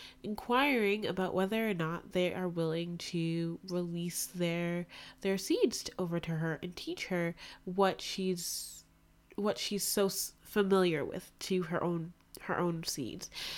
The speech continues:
And of course, the drama continues because everyone is still mad that Alder released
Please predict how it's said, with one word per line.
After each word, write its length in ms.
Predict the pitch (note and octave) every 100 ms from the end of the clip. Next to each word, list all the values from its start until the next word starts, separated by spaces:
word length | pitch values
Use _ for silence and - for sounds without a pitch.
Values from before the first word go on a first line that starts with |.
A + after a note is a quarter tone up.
| - -
And 100 | C#4
of 140 | C#4
course, 760 | - D4 C#4+ D4 - - - - - - - - -
the 120 | - A3+
drama 540 | G3 F#3 F3+ E3+ D#3+
continues 760 | - F#3 E3+ D#3 - F2 G3+ -
because 680 | G#3 - G3 G3 G3 G3 - - - - - - -
everyone 400 | E3 F#3 G#3+ B3
is 140 | C#4
still 240 | - E4+ E4+
mad 560 | D4+ D4 D4 D4 C#4
that 420 | A3 G3+ G3 - -
Alder 440 | F#3 G3+ B3 C4
released 840 | C#4 C4+ A3+ A3+ A#3+ - - -